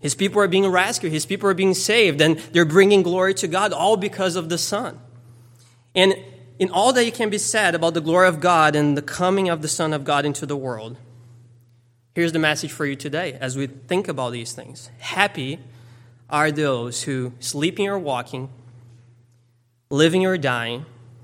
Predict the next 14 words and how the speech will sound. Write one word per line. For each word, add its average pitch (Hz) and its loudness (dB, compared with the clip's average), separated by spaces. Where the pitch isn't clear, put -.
may 151 2
receive 156 0
a 147 -4
glimpse 131 -6
of 120 -8
his 131 -4
glory. 120 -12
And 131 -6
we, 135 -2
of 135 -2
course, 143 -4
behold 135 -6
his 127 -10
glory 123 -4